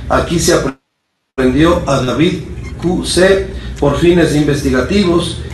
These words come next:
quien fue reconocido por las víctimas como la persona que conducía la canoa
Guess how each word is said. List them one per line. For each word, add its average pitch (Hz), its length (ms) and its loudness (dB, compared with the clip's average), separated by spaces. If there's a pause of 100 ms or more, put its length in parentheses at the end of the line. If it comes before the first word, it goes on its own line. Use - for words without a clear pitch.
(120)
quien 156 300 4
fue 185 180 6
reconocido 175 720 2
por 127 140 0
las 123 200 0
víctimas 165 500 2 (420)
como 123 200 0
la 113 160 0
persona 170 540 2
que 131 140 -2
conducía 160 720 0 (280)
la 135 220 2
canoa 156 600 2